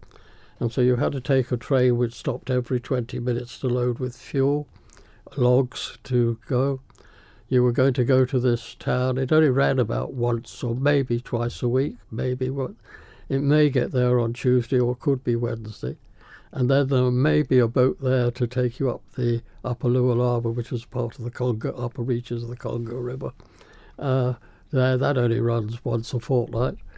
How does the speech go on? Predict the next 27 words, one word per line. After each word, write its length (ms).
So, 460
you 120
know, 200
and 140
it 80
was 200
all 420
ifs 340
or 240
buts, 520
but, 180
uh, 200
it 180
worked, 500
and 260
the 120
people 360
were 120
wonderful, 640
and 180
everybody 460
was 200
smiling. 520
And 140
if 180
you 140
had 280